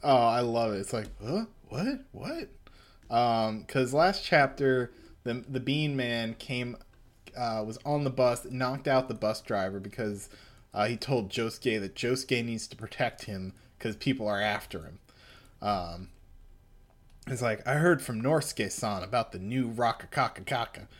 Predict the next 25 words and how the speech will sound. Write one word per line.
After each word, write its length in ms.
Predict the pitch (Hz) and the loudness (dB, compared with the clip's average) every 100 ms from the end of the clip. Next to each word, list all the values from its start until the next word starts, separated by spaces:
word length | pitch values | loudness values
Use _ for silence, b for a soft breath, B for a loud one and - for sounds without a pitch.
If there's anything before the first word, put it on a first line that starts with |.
| B B B - | B B B -6
and 160 | 226 | -2
some 240 | - 170 113 | 2 2 2
background 540 | 139 160 - 95 95 | 4 4 2 -4 -6
on 100 | 107 | -6
what's 140 | 117 | -6
been 140 | - 117 | -8 -2
going 240 | 131 139 | 2 4
on 200 | 151 165 | 4 4
recently. 520 | 143 95 - 90 90 - b b - | 2 -4 -10 -14 -16 -18 b b -2
We 120 | 147 | 4
may 180 | 170 147 | 6 4
be 140 | 117 | 2
good 260 | 107 127 101 | 2 2 2
friends, 420 | - 143 123 104 | 0 2 2 0
but 140 | 95 | -4
I 60 | 101 | -2
haven't 340 | 135 135 113 | 2 0 0
said 220 | - 131 | 0 2
I'll 200 | 117 98 | 2 0
work 400 | 87 98 143 143 | -2 0 0 0
with 120 | - - | -6 -8
him 200 | 110 95 | -8 -8
on 220 | 85 87 | -8 -6
this 320 | 113 123 - | -4 -4 -6
yet. 360 | 90 87 - | -10 -12 -16